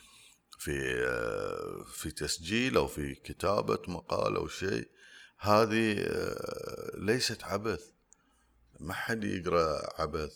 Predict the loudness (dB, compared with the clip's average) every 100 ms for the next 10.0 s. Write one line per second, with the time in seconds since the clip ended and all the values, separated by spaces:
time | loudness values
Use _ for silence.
0 | -14 _ _ _ _ -4 -4 -2 -4 -4
1 | -6 -6 -6 -4 -6 -8 _ -20 -20 _
2 | _ -2 4 4 4 2 0 0 -2 -4
3 | -4 0 2 6 6 4 2 2 0 0
4 | 0 0 0 -2 -2 -4 -2 -2 -2 -2
5 | -2 -4 -4 -6 -6 -4 -2 -2 -4 -8
6 | -10 -2 0 0 -2 -2 0 0 -2 -4
7 | -8 -6 -4 -4 -2 -2 -2 -4 -10 -14
8 | -20 -20 _ _ -12 -10 -4 2 2 2
9 | 0 -4 -2 0 2 0 0 -4 -8 -10